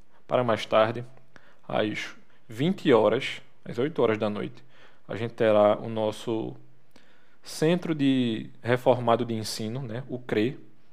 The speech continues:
onde a gente tem estudado a Confissão de Fé de Westminster, né, um dos nossos símbolos de fé. E a gente pede para que você se organize, se prepare, para que mais tarde nós possamos nos encontrar novamente, certo? Então,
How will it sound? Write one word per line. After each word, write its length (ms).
onde 160
a 40
gente 200
tem 120
estudado 680
a 500
Confissão 400
de 80
Fé 220
de 80
Westminster, 680
né, 160
um 120
dos 140
nossos 300
símbolos 340
de 100
fé. 320
E 60
a 20
gente 140
pede 180
para 120
que 100
você 220
se 140
organize, 720
se 180
prepare, 680
para 140
que 440
mais 240
tarde 300
nós 200
possamos 420
nos 180
encontrar 480
novamente, 560
certo? 300
Então, 260